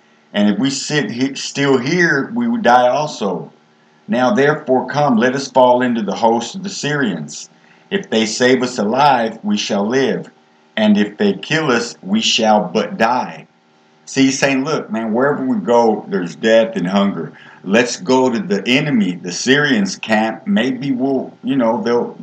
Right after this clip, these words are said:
let us live or feed us or something. And if they kill us, oh well, they're just gonna kill us. We're gonna die anyway." You see how they feel?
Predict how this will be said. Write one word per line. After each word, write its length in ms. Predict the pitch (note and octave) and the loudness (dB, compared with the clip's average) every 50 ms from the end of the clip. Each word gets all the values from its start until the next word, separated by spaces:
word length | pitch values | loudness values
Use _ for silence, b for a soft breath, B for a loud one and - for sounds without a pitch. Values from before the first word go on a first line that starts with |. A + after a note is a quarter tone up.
| - | -4
let 160 | A2 A#2+ B2+ | -2 0 0
us 160 | B2 A#2 - A2+ | 0 -2 -4 -2
live 300 | B2 D3 D#3+ - G#2 G2+ | 0 2 2 2 0 -2
or 80 | F2+ | -4
feed 320 | F2 - A2 B2+ C#3 D3 C#3+ | -4 -2 -2 -2 -2 0 -2
us 160 | C3+ - G2 | -4 -4 -4
or 80 | F#2+ | -10
something. 420 | F#2 - G#2 F#2+ D2+ E2 F2+ F2 B B B B B B B B | -8 -4 -2 -2 -2 -2 -6 -8 B B B B B B B B
And 120 | B2+ C3 C3 | 0 2 2
if 140 | C3 - - | 2 2 2
they 140 | C3+ C3+ | 2 2
kill 320 | - - - F3 F3+ F#3 F3+ | 2 2 0 2 2 4 2
us, 140 | E3+ - D3+ | 2 2 4
oh 180 | C#3+ D#3+ E3+ E3+ | 4 6 6 6
well, 240 | F3+ G3+ G3+ E3+ | 6 6 4 4
they're 140 | D3 D3 C3+ | 4 -2 -6
just 260 | B2+ D#3 E3+ E3+ D#3+ | -6 -6 -8 -10 -8
gonna 240 | - D#3+ C#3+ C#3 B2+ | -8 -8 -6 -6 -8
kill 300 | - - E3 F3+ F3 E3 | -4 0 0 0 2 2
us. 120 | C#3 - F#2+ | 0 0 0
We're 160 | A2+ C3+ C3+ | -2 -2 -2
gonna 200 | D#3 D#3 A#2 F2 | -2 -4 -4 -6
die 460 | E2+ D2 D2+ G2+ G#2+ C3 C#3 C#3 C#3+ | -8 -2 2 4 6 6 6 4 2
anyway." 640 | D3+ E3 E3 D3 B2+ G#2 G2 G#2+ A2 A#2 B2+ A#2+ - - - _ _ _ b b b b b b b | 0 -4 -4 -4 -4 -4 -2 -2 -2 -2 -4 -4 -8 -14 -20 _ _ _ b b b b b b b
You 100 | - G2 | -8 -6
see 320 | G2 - - - C#3 C#3 C#3+ | -4 -4 -2 0 0 0 2
how 180 | C#3 C3 A2 | 0 -2 -2
they 220 | G2 F#2 G#2 G2+ F#2+ - - | -4 -4 -4 -6 -6 -6 -4
feel? 480 | A2+ B2 C3 C3+ C3+ C#3 C3+ C3 - | -2 0 2 2 2 0 -2 -4 -8